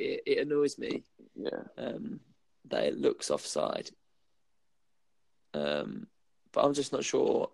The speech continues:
Speaker 1: how you could police, how you could police that, uh, at, at game speed.
Speaker 2: Yeah.
Speaker 1: What, what sort of happened?
Speaker 2: Yeah, that's it. So I think for me, the, uh, I think it is offside. It, it hurts to say it, but it, it,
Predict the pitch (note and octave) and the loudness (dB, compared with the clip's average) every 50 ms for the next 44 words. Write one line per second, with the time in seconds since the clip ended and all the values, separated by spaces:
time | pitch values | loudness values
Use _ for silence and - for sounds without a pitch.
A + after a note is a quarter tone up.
0 | _ - C3 C3 B2 A#2+ - - - - B2+ - - - C3 C3 C3+ B2+ - - | _ -4 0 0 2 2 0 -2 0 -2 -2 -2 0 0 4 4 4 2 2 -2
1 | - - - - - _ _ _ - - - - - - - - - - - - | -2 -2 -4 -6 -12 _ _ _ -20 -20 -20 -20 -20 -20 -20 -20 -20 -20 -20 -20
2 | - - _ - - C#3+ C#3 C3+ - C#3 - - C#3 C3 C#3 C#3 C3 - - - | -20 -20 _ 4 6 6 6 6 4 0 4 4 6 6 6 6 6 2 2 4
3 | C3 B2+ - - - _ _ _ _ _ - - - D2 D2+ D2+ D2+ D2+ D2+ D2 | 4 4 4 0 -10 _ _ _ _ _ -2 -2 0 2 2 2 2 2 0 -2
4 | C#2+ - - - _ _ _ _ _ _ _ _ _ _ _ - - C#3+ - - | -4 -6 -12 -18 _ _ _ _ _ _ _ _ _ _ _ -2 -2 -2 -2 0
5 | - D3+ - - - C#3+ C#3+ C#3+ D3 C#3+ - - D#3 E3 G3+ A3+ - A2+ A2 G#2+ | -2 -2 0 2 4 4 4 4 2 -2 4 6 6 6 8 8 10 12 12 12
6 | G2+ G2+ G2+ - - D#3 D3+ - C#3+ D3 - - - - - C#3 D3 D3 - - | 12 10 6 2 0 0 0 2 2 0 0 0 -2 -2 -2 -2 -4 -6 -6 -8
7 | - - - - - _ _ _ F3+ F#3 F3+ E3 D#3+ D3+ - - F3 C#3 C#3 - | -8 -10 -12 -18 -20 _ _ _ 12 12 12 12 12 12 10 8 6 6 8 10
8 | - D#3 D#3+ D#3 - G3 F#3+ D#3+ - - D#3 D3 D3+ D3+ D3+ D3 C#3 C3+ B2+ A#2+ | 12 12 12 12 10 8 6 6 6 4 4 6 6 8 8 10 10 10 8 6
9 | A#2 A2+ - _ _ _ _ _ _ _ _ _ - - C3+ C3+ C3 C3 C3 B2+ | 4 0 -6 _ _ _ _ _ _ _ _ _ 2 8 10 12 12 12 12 10
10 | B2+ B2 B2+ - - _ _ _ _ _ _ _ _ _ _ _ C#3 C3+ C3+ A#2 | 8 8 6 2 -2 _ _ _ _ _ _ _ _ _ _ _ 10 10 10 12
11 | - - C3+ B2 A#2+ - - C3+ A2+ A#2 G#2+ G#2+ A2 G#2+ A2 G#2+ G2 - - A2+ | 8 6 6 6 0 0 0 2 2 4 6 6 6 6 6 4 4 2 4 6
12 | A2 A2 A2 G#2+ A2 G#2+ E2+ F2+ - - C3 - - - B2+ B2 A#2 A2+ G#2 - | 8 8 10 8 8 6 4 4 4 4 4 4 4 8 8 10 10 10 8 8
13 | - - - - - - - - - - - - A1 G#1 G1+ - - - - B2 | 4 0 -12 -12 -12 -14 -10 -10 -4 6 10 10 12 12 10 10 8 8 8 10
14 | - - - - - - - - | 10 10 6 6 0 0 0 0